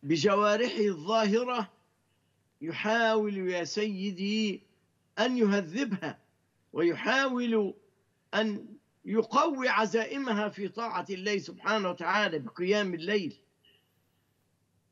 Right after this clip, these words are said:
صلاة التراويح، من قام مع الإمام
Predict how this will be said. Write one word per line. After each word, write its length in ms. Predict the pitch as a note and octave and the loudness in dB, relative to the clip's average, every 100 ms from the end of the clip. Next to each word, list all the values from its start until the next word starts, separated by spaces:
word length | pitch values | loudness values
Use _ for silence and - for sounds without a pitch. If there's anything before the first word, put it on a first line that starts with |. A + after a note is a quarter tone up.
| _ | _
صلاة 440 | - D3+ F3 G#3 G3+ | -8 -4 0 0 0
التراويح، 760 | E3 - F3+ F#3+ A#3 A#3 - - _ _ _ _ _ _ - | -12 -8 -6 -6 -6 -8 -10 -12 _ _ _ _ _ _ -10
من 160 | D3 E3 | -8 -8
قام 500 | - G#3 G3+ F3+ F3 | 0 2 2 0 -2
مع 200 | F3 F3 | 0 0
الإمام 600 | - E3+ G3 G#3+ F3+ C3+ | 0 -2 0 0 -2 -6